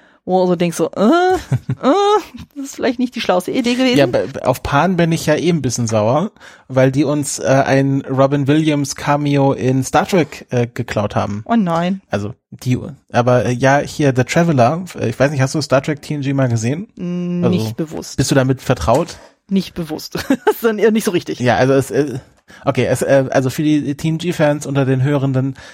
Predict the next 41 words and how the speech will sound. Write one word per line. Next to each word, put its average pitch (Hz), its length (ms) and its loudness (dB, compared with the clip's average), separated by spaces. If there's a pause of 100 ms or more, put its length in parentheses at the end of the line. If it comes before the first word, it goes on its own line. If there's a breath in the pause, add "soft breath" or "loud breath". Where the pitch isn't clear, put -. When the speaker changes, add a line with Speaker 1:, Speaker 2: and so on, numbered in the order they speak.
(160 loud breath)
Speaker 2:
ähm, 127 260 2
der 127 140 2
Traveler, 151 480 2
der 131 160 2
dann, 127 340 0
ähm, 123 380 -2
äh, - 180 -8
auftaucht, 135 600 0
äh, 120 100 -6
das - 180 -2
war 139 60 2
eine 131 140 2
Rolle, 127 260 2
die 113 80 -2
explizit 131 480 -2
für 123 120 -4
Robin 127 300 2
Williams 127 360 2
geschrieben 139 500 -2
war, 131 240 0
was 120 200 -4
man, 120 200 -2
wenn 117 120 -2
man 117 100 -2
das 113 180 -4
weiß, 127 200 2
auch 110 120 -10
merkt, 110 400 -2 (420 loud breath)
ähm, 127 440 2 (180 soft breath)
wo 131 80 0
dann 127 160 2
aber 120 160 0
Ro-, 123 440 0
Robin 131 380 2
Williams 131 360 2
kurzfristig - 500 -4
abgesagt 123 460 0
hat, - 180 -8
weil 120 240 2
er 113 260 2
dann 113 360 -2